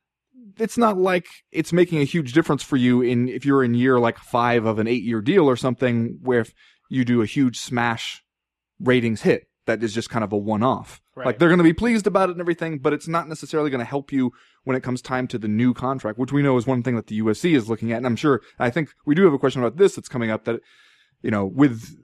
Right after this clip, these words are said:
Speaker 1: that deal with Fox set to expire soon and the U F C hoping for a huge deal, really banking on a huge deal later, then that's when you really do wanna, that's when the ra-, ratings are gonna start to matter for you.
Speaker 2: Right.
Speaker 1: But then if you're, if you're Bellator, the other side of that is that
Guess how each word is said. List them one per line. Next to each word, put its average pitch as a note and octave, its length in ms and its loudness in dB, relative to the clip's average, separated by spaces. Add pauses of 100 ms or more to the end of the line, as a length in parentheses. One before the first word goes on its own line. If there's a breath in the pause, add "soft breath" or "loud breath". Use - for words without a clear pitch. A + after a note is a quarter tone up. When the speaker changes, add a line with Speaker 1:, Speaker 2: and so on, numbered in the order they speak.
(160)
Speaker 1:
that B2+ 440 -2 (380)
deal D3 260 6
with C3+ 140 4
Fox D3+ 320 0
set - 180 -4
to A#2+ 100 -6
expire A2+ 420 0
soon A#2+ 260 -2
and G#2+ 100 0
the A2 60 0
U B2 120 4
F A2+ 80 0
C B2 100 -4
hoping A#2+ 280 0
for A2+ 160 -2
a G#2 40 -4
huge D3 420 -2
deal, A2 420 0 (300)
really C#3+ 240 4
banking D3 400 2
on A2+ 120 0
a A2 40 -2
huge G#2+ 280 -4
deal A#2 140 -2
later, G#2+ 300 -2
then A2 160 -2
that's A2+ 220 -2
when A#2+ 100 -2
you G#2+ 100 -4
really A2 220 -6
do C#3 180 4
wanna, B2+ 320 0
that's D#3+ 240 -2
when D#3 80 0
the B2 80 0
ra-, A#2+ 320 -2
ratings B2 320 0
are A2+ 40 -4
gonna A2+ 120 -4
start G#2 220 -4
to - 60 -10
matter D#3+ 260 0
for A#2 120 -8
you. G2 160 -4
Speaker 2:
Right. A2+ 100 -14 (340 loud breath)
Speaker 1:
But A#3 100 -8
then C4 220 2
if F#3 100 0
you're, F3 460 4 (260)
if - 80 -12
you're F#3 80 4
Bellator, B3 460 4
the D3+ 120 6
other D#3 120 4
side A3 240 0
of G3 80 -2
that D3+ 160 2
is B2 160 0
that C3 260 0